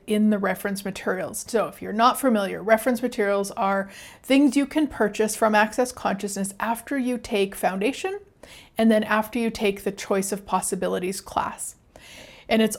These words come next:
all of the stuff that has been in the manuals all of the years. So what I don't recommend you doing, 'cause I did this back in twenty twelve, is printing it all off.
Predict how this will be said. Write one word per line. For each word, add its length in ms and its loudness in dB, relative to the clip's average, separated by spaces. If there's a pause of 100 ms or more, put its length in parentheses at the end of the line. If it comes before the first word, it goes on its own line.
(120)
all 400 10
of 160 2
the 100 6
stuff 380 4
that 140 0
has 120 0
been 220 6
in 120 4
the 60 4
manuals 680 2
all 340 6
of 160 2
the 140 -2
years. 480 -2 (720)
So 200 4
what 180 6
I 80 10
don't 300 8
recommend 520 8
you 160 2
doing, 480 2
'cause 160 4
I 140 8
did 260 2
this 180 2
back 300 6
in 100 4
twenty 280 2
twelve, 380 4
is 120 -2
printing 640 -2
it 160 6
all 240 8
off. 340 -4